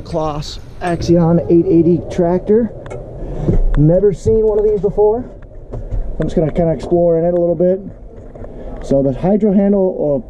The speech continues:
the C V T transmission controller, I believe it's a C V T, I don't see any power shift levers on it,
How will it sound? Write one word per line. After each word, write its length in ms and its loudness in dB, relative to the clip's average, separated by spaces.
the 80 -6
C 240 4
V 160 4
T 380 4
transmission 760 0
controller, 720 0
I 40 -10
believe 200 4
it's 140 -4
a 20 -20
C 200 -2
V 100 4
T, 220 0
I 20 2
don't 160 0
see 120 -2
any 120 4
power 280 0
shift 220 -2
levers 280 2
on 140 6
it, 120 0